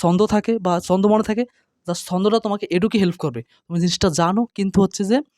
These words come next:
আহ, তুমি জিনিসটা অ্যাকুরেট করতে পারবা আর কি, ছন্দটা কাজে লেগে, ঠিক আছে? এক্ষেত্রে কিছু কিছু ক্ষেত্রে তুমি ছন্দ ইউজ করবা। আর সাধারণ জ্ঞানের ক্ষেত্রে যেটা হলো যে, আহ, একটা কথা মাথায় রাখবা, সেটা হচ্ছে তোমার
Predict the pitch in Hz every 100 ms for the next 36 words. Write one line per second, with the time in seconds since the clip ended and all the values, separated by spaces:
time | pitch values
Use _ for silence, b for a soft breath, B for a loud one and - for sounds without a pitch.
0 | b b b - 151 147 175 180 180 -
1 | - 190 233 220 - 208 196 170 147 127
2 | 120 156 160 165 170 170 175 139 143 185
3 | 185 160 170 175 185 175 180 170 170 -
4 | 254 - _ _ 156 - 151 160 151 -
5 | 165 165 196 B B B B - 123 120
6 | 117 113 117 - _ - 175 208 208 214
7 | 202 196 185 196 190 226 190 190 B B
8 | B B 170 175 214 214 214 185 180 185
9 | 151 156 160 170 - 165 170